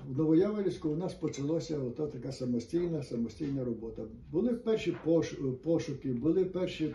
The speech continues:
помилки, були перші якісь, е, незрозуміння. Читалося багато літератури, багато, е, спілкувалися з майстрами, з керамістами. І помаленьку набиралися досвіду.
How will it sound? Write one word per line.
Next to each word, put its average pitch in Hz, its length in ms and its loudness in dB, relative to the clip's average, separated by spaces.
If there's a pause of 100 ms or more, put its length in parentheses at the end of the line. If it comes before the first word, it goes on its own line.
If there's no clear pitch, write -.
помилки, 143 580 4
були 160 320 2
перші 180 420 -2
якісь, 147 440 -2
е, 151 100 -8
незрозуміння. 139 1160 2 (440)
Читалося 165 540 0
багато 151 400 0
літератури, 143 800 2
багато, 151 500 0
е, 127 720 0
спілкувалися 143 880 -2
з 110 100 -4
майстрами, 139 720 0 (360)
з - 80 -16
керамістами. 160 920 0 (1000)
І 233 140 4
помаленьку 170 600 4
набиралися 143 580 2
досвіду. 185 680 0